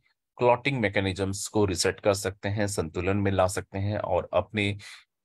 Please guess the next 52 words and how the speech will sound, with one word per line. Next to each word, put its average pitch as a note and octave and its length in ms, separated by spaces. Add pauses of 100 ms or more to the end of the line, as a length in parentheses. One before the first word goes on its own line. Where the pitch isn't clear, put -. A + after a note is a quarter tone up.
हृदय A#2 300
से C#3+ 160
जुड़ी G#2 260
हुई G#2+ 220
जो G2+ 140
समस्या E2+ 460
है E2+ 100
उसे G2+ 200
अवॉइड G#2 360
कर G#2+ 100
सकते G2+ 280
हैं। B2+ 40
और A#2 80
साथ G#2 260
ही B2 120
साथ F2+ 260
इन F2+ 180
तीन B2 240
प्रोडक्ट्स G2+ 320
के G2+ 100
कॉम्बिनेशन F#2+ 640
से A2+ 200
आपको E2 400
मिलती F2+ 360
है G2+ 200 (420)
एक - 160
अच्छी F#2 220
सेहत, A2+ 380 (360)
एक, D#2+ 300
एक E2 460
ले-, F2+ 420
जीवनी A2+ 360
शक्ति A2 360
आपकी G#2 380
मज-, F#2+ 220
मजबूत F2 580
होती A2+ 260
है A#2+ 140
और G#2 200
किसी A#2+ 240
भी C3+ 120
किस्म F#2+ 280
से G#2 280 (360)
अगर F#2 180
एक F#2+ 300
एग्जिस्टिंग G2 520
कोई G2 240
एलिमेंट G2 380
है G2 180
तो G2 100
उसे G2 320
भी A#2 340